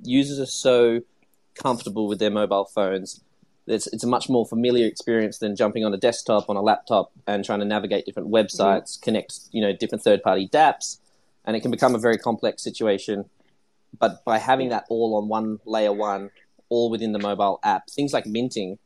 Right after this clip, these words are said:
Speaker 1: feels very much like uploading a photo to a Google Drive, perhaps, or, or uploading a photo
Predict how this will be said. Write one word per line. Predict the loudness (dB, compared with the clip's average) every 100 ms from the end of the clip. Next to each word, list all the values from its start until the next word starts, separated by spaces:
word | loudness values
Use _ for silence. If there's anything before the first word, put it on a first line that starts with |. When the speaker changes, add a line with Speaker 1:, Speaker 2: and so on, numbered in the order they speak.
| _
Speaker 1:
feels | -2 0 2
very | 2 2
much | 0 -2
like | -6 -4 -8
uploading | -4 0 0 -2
a | -4
photo | 0 0 0 -2 -6 _ _ _ -2
to | 2
a |
Google | 4 2 2
Drive, | 0 -2 -6 _ _
perhaps, | -4 -2 -4 -4 -2
or, | 0
or | 2 2
uploading | 2 0 0 -2
a |
photo | 0 2 4 2